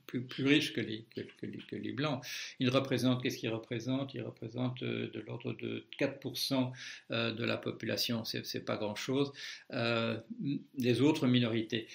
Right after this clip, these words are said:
qu'est-ce que ça nous dit ? Euh, quand on nous dit la, la manière dont les recensements américains f-, sont faits, c'est, euh, c'est compliqué, c'est compliqué. Euh,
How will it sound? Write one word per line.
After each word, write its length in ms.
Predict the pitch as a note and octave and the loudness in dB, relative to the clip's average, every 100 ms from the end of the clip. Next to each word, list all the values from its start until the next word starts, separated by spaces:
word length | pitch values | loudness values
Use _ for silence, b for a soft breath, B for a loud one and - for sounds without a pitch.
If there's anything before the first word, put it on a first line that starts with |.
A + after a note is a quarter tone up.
| B | B
qu'est-ce 160 | D3+ C3 | -2 0
que 100 | B2 | 0
ça 160 | C3+ B2+ | 2 4
nous 140 | A#2+ | 4
dit ? 240 | - - B B B - | 2 -6 B B B 2
Euh, 220 | C#3 C#3+ | 4 6
quand 320 | D#3 D#3 D3+ | 2 -2 0
on 160 | D#3 D3+ | 0 2
nous 200 | D3 C#3+ | 2 2
dit 640 | D3 E3 E3+ F3 F3 F3 - _ _ - _ - | 0 2 4 6 6 4 -4 _ _ -20 _ 0
la, 160 | D3 D3 | 2 6
la 100 | C#3+ | 8
manière 300 | C#3 D#3 C#3+ | 10 10 10
dont 140 | B2 | 8
les 80 | A2 | 6
recensements 460 | A2 A#2 G#2+ B2 | 4 2 0 0
américains 520 | A2+ G#2 G2 A#2+ A#2 A2 | 0 0 0 2 2 -2
f-, 240 | - - | -8 -12
sont 240 | - A#2+ A2 | -6 -4 -4
faits, 260 | - C3+ | 0 0
c'est, 320 | - A#2+ G#2+ | 0 0 2
euh, 160 | G#2+ G#2 - B B B B - | 2 -2 -6 B B B B -8
c'est 200 | - B2+ | 0 0
compliqué, 720 | C3+ A#2+ C3 A#2 B2+ A#2 A2 - | 2 2 2 2 4 6 4 -2
c'est 220 | B2+ B2+ | -8 -6
compliqué. 800 | - - B2 - - D3+ D3+ D3+ B - D3+ | -8 -6 -6 2 8 8 8 0 B -8 2
Euh, 500 | C#3+ C#3 C3+ C#3 | 6 8 8 6